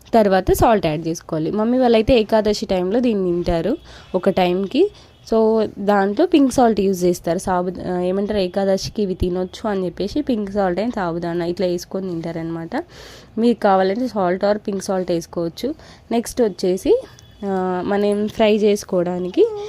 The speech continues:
స్టవ్ on చేసుకొని కడాయి పెట్టుకొని సరిపడా ఆయిల్ని వేసుకోవాలి. మనం దానికి ఎంత ఆయిల్ పడితే అంత ఆయిల్. నేను ఇక్కడ త్రీ to ఫోర్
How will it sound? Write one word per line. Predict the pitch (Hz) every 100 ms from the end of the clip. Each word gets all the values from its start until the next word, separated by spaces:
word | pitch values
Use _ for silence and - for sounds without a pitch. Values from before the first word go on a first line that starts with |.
| 440 440
స్టవ్ | 233 214
on | 233 233
చేసుకొని | 202 - 285
కడాయి | 233 185 202
పెట్టుకొని | 196 - - 185 285
సరిపడా | 427 208 196 214 190 233 415 - 440 427 392
ఆయిల్ని | 196 202 202 202 214
వేసుకోవాలి. | 185 - - 175 208
మనం | 277 214 185 175 170 - -
దానికి | 190 190 190 180
ఎంత | 180 190
ఆయిల్ | 185 - 190 180 180
పడితే | 180 180 330
అంత | 277 190
ఆయిల్. | 156 170 233
నేను | 208 185
ఇక్కడ | 180 190
త్రీ | 190 190 180 180 185 208
to |
ఫోర్ | 208 - 180